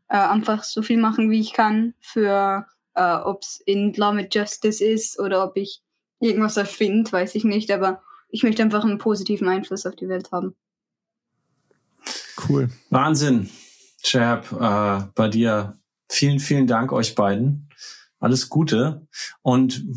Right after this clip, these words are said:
Speaker 3: ja, let-, das letzte Wort hast natürlich du, Shahab, aber vorher lassen wir nochmal deinen Papa ran.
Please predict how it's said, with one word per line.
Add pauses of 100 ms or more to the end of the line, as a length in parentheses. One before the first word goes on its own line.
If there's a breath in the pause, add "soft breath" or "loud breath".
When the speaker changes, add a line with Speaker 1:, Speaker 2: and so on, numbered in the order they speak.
(160)
Speaker 3:
ja,
let-,
das
letzte
Wort
hast
natürlich
du,
Shahab,
aber
vorher
lassen
wir
nochmal
deinen
Papa
ran.